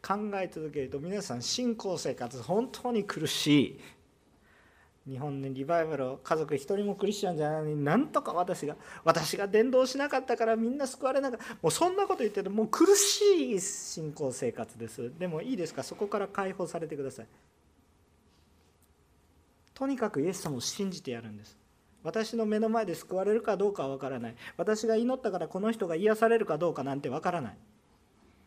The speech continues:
でも主は癒す方、主は救われる方、それで十分。それを信じて行う。私は清くならないといけない。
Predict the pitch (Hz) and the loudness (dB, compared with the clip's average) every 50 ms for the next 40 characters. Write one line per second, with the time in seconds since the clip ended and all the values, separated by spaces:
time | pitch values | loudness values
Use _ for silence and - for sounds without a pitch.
0 | _ _ _ _ _ _ _ - 151 135 147 160 160 151 - - - - - 175 | _ _ _ _ _ _ _ -2 -2 0 0 -4 -6 -10 -16 -16 -16 -10 -8 -6
1 | 156 135 135 139 147 170 180 180 - - 131 117 - 135 135 - - - _ _ | -6 -4 -4 -2 -2 -2 -2 -4 -4 -8 -8 -8 -10 -12 -16 -18 -20 -20 _ _
2 | _ _ _ _ _ _ - - - 165 143 131 - - - - 170 170 170 175 | _ _ _ _ _ _ -18 -10 -6 -4 -4 -4 -4 -8 -4 0 0 2 2 0
3 | 170 170 170 170 156 - 170 175 - - - - _ - - - - - _ _ | 0 -2 -4 -6 -6 -6 -8 -8 -10 -18 -20 -20 _ -20 -20 -20 -20 -20 _ _
4 | _ _ _ _ _ _ _ _ - - - - 180 190 196 254 285 226 - 123 | _ _ _ _ _ _ _ _ -20 -14 -8 -2 -2 0 2 2 0 0 0 -2
5 | 123 120 98 117 117 - - - - - - - - 127 113 113 123 123 - - | -4 -4 -2 -4 -8 -8 -8 -14 -20 -20 -20 -12 -10 -8 -6 -6 -6 -6 -2 0
6 | 208 185 170 147 165 - 269 190 - - 113 104 98 95 110 - - - - - | 0 0 0 0 0 2 2 2 2 -2 -6 -8 -8 -12 -14 -18 -18 -20 -20 -20
7 | - - - - - - - - 127 143 165 - 175 180 185 190 190 165 143 - | -20 -20 -20 -20 -20 -20 -20 -20 -20 -20 -20 -20 -18 -18 -16 -16 -16 -20 -20 -20
8 | - - - _ _ _ _ _ - _ _ _ _ _ _ _ _ _ _ _ | -20 -20 -20 _ _ _ _ _ -20 _ _ _ _ _ _ _ _ _ _ _
9 | _ _ _ _ _ _ _ 131 120 135 - - 147 131 123 - - - 202 196 | _ _ _ _ _ _ _ -16 -16 -14 -10 -8 -8 -10 -10 -10 0 0 0 2
10 | 196 190 156 151 151 165 165 156 151 147 143 - 143 131 127 - 156 151 143 123 | 2 -2 -4 -4 -4 -4 -6 -6 -6 -8 -6 -8 -8 -8 -8 -10 -10 -10 -10 -14
11 | - | -16